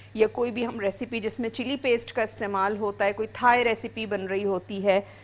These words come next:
या कोई इस तरह की, तो उसमें फिर ये बड़ी काम आती हैं ये वाली चीज़ें, क्योंकि market से जब आप लेने जाते हैं तो ये बड़ी expensive मिलते हैं chili paste और इस तरह की चीज़ें काफ़ी महंगी होती हैं,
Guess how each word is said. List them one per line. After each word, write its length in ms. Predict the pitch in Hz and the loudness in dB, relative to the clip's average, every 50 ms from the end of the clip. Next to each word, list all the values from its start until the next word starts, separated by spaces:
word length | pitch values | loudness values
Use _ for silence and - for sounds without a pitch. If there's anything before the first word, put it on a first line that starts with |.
| - - - - | -20 -14 -6 0
या 220 | 202 214 233 254 | 6 8 8 8
कोई 220 | 254 254 262 247 233 | 8 6 2 0 0
इस 120 | 214 - | 0 0
तरह 280 | - 233 214 208 220 208 | 0 0 0 0 -2 -2
की, 180 | 208 - 240 | -4 -4 -4
तो 140 | 247 - 254 - | -2 -2 -2 0
उसमें 360 | 208 208 - - 240 240 254 | -2 -2 -2 -2 -2 -2 -2
फिर 160 | 247 254 226 | -2 -2 0
ये 120 | 214 226 | 2 2
बड़ी 220 | 226 208 208 - - - | 2 2 2 0 -2 -2
काम 320 | - 196 185 190 190 190 | 0 0 2 2 2 2
आती 240 | 180 170 - - 180 | 0 0 -2 -2 -2
हैं 140 | 190 208 202 | -2 -2 0
ये 180 | 196 190 180 | 0 2 4
वाली 200 | 180 175 165 170 170 | 6 6 4 4 2
चीज़ें, 260 | - 196 185 190 196 | -2 -2 -2 -2 -2
क्योंकि 260 | - 220 202 - 226 | -2 -4 -4 -2 0
market 420 | 214 208 190 185 190 202 - 240 - | 2 4 6 6 6 4 2 -4 -2
से 140 | - 269 240 | 0 0 2
जब 160 | 208 240 220 | 4 4 6
आप 180 | 233 226 226 233 | 6 6 4 2
लेने 280 | 208 190 196 208 226 233 | -2 -4 -4 -4 -2 2
जाते 320 | 233 226 185 180 - 214 | 2 4 2 2 0 -2
हैं 180 | 214 214 220 226 | -4 -2 -2 -2
तो 200 | - 247 247 277 269 - - - - - - - - | 0 0 0 0 0 -4 -16 -20 -20 -20 -20 -12 -2
ये 140 | 196 214 220 | 0 2 2
बड़ी 280 | 202 214 214 254 262 247 | 2 2 0 0 0 -2
expensive 640 | 226 - - - - 214 202 208 202 - 262 233 | -2 -4 -4 -4 -4 -2 -2 -2 -4 -4 -4 -4
मिलते 320 | 240 220 214 208 202 - 220 | -4 -6 -8 -8 -8 -6 -6
हैं 160 | 220 226 233 226 | -4 -4 -6 -6
chili 260 | - 220 202 208 208 | -6 -8 -8 -8 -4
paste 380 | - - 196 196 196 196 196 220 | 0 2 4 4 4 2 0 -4
और 100 | 208 190 | -4 -4
इस 160 | 196 - - | -6 -6 -6
तरह 260 | - 180 175 175 165 160 | -6 -6 -6 -6 -8 -10
की 120 | - - | -12 -14
चीज़ें 280 | - - 185 170 175 180 | -14 -12 -10 -8 -8 -8
काफ़ी 300 | 180 214 185 - - 214 | -6 -4 -4 -4 -4 -4
महंगी 360 | 208 196 180 175 190 170 175 170 | -6 -6 -6 -6 -8 -6 -6 -4
होती 280 | 170 160 - - 143 | -4 -6 -8 -10 -12
हैं, 140 | - 156 | -12 -12